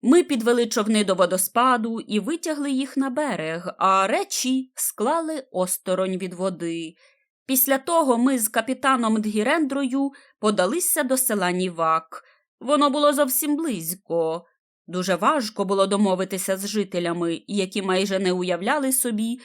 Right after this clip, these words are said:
що таке одежа. Тубільці злякались, побачивши нас, хоч, треба признатися, мене вони налякали ще більше. Капітан, не вагаючись,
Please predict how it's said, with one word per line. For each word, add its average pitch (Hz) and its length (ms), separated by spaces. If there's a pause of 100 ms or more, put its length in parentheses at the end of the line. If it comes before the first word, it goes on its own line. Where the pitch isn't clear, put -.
(240)
що - 300
таке 285 500
одежа. 156 880 (440)
Тубільці 214 680
злякались, 214 800
побачивши 185 680
нас, 180 500 (280)
хоч, 180 340
треба 185 280
признатися, 196 1000 (120)
мене 208 560
вони 311 260
налякали 233 560
ще 160 400
більше. 160 880 (880)
Капітан, 226 560
не 214 240
вагаючись, 190 1000